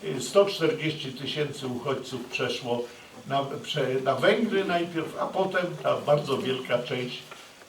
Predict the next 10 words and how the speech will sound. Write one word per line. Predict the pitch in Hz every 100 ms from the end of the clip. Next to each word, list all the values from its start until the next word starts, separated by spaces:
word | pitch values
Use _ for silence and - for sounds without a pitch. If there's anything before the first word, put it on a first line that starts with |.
| -
wojskowych | 139 147 135 185 190 165 160
przy | - - 165
tolerancji | 151 135 131 135 - 127
Węgrów | 127 123 120 120 -
przeniknęła | - 131 117 - 123 117 117
na | 117
zachód. | 113 - - -
Także | - 147 -
były | 143 147 143 135
te | 120 117